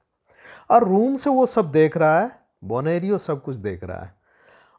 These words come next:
वोल्पेनो को ये नहीं मालूम था कि बोनेरियो भी इधर है,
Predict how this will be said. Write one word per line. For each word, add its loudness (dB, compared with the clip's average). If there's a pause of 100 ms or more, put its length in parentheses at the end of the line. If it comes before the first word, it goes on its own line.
वोल्पेनो 2
को -2
ये 2
नहीं 2
मालूम 4
था 0 (320)
कि -6
बोनेरियो 0
भी 0
इधर 2
है, 0